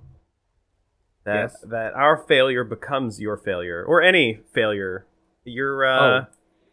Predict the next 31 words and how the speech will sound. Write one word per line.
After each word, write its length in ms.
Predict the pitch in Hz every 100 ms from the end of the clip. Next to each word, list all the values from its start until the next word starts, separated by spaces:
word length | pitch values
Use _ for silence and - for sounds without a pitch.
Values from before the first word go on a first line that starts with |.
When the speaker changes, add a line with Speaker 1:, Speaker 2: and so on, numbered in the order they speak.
| _ _
Speaker 1:
you're 140 | 147 170
taking 400 | 196 180 190 175
Speaker 2:
I 120 | 175
Speaker 1:
on 60 |
a 60 | 151
whole 240 | 147 175
lot 380 | 156 170 117 -
to, 280 | - 131 123
uh, 200 | 117 113 -
to 120 | 131
say 260 | 117 147 139
that 120 | 117
you're 200 | 113 127
going 220 | 127 127 127
to 60 |
be, 340 | 123 120 107 -
uh, 240 | 117 - 113 117 110
the 280 | 120 139 143
police 340 | - 123 143
force 240 | - 107 -
for 120 | 120
the 80 | 104
whole 160 | 113
city." 340 | - 139 117 101 _ _ _ _ _ _ _ _ -
Speaker 2:
Well, 120 | 156
now 260 | 170 165
I 140 | 151 147
think 220 | 208 165
there's 120 | 170
been 140 | 151
a, 100 | 156